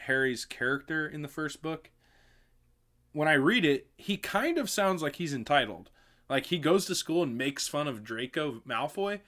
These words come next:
and I'm like, "Hold on. You are literally living under stairs." <laughs> Like, where, what are you standing on to make fun of Draco?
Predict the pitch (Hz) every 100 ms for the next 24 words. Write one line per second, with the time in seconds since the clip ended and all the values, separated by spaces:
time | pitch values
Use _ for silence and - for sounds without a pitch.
0 | _ - _ - 156 185 165 127 - 196
1 | 214 185 135 107 - _ - 175 302 349
2 | 277 180 202 214 208 196 160 175 175 180
3 | 160 151 160 156 135 - - - 143 123
4 | 104 - - - 120 - 127 - - -
5 | - 180 156 - - 160 220 277 165 240
6 | 214 220 - 156 139 131 127 127 120 139
7 | 139 170 113 107 139 143 107 107